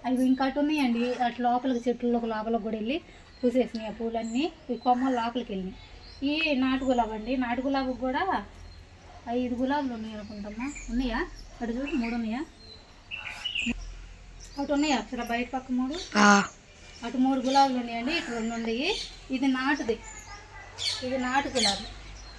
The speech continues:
Speaker 1: అది కూడా నాటుదే. దానికైతే ఎలా ఏం పూలు పూయలేదు, అన్ని మొగ్గలు అయితే ఉన్నాయి, రేపు ఏమైనా పోతాయేమో. ఇక ఇది వచ్చేసి హైబ్రిడ్ అండి, పెద్ద పెద్ద పూలు అనమాట ఇవి. పెద్ద పెద్ద పోతున్నాయి పూలు అయితే.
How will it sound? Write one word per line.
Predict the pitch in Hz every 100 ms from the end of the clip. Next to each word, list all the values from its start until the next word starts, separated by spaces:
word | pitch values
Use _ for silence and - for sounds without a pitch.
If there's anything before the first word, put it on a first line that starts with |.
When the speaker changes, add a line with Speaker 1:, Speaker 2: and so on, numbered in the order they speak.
| -
Speaker 1:
అది | 277 311
కూడా | 359
నాటుదే. | 311 294 277 294 370 403
దానికైతే | 277 277 285 294
ఎలా | 311 285
ఏం | 294 277
పూలు | 285 294
పూయలేదు, | 269 262 254
అన్ని | 254 247
మొగ్గలు | 247 233 254
అయితే | 285 277
ఉన్నాయి, | 262 240 269 403 - -
రేపు | 240 240
ఏమైనా | 240
పోతాయేమో. | 220 240 247 247 220 254 370 - - - - -
ఇక | 285
ఇది | 302 302
వచ్చేసి | 330 320 294 370 494 - - - -
హైబ్రిడ్ | 240 247 277 254
అండి, | 240 247 247 254 - - - - - - - - - -
పెద్ద | 226 214 247
పెద్ద | 208 202 302
పూలు | 269 233
అనమాట | 226 220 208
ఇవి. | 214 220 285 - - - - - 277
పెద్ద | 285
పెద్ద | 262 233 294
పోతున్నాయి | 254 233 240 226
పూలు | 226 226
అయితే. | 220 226 254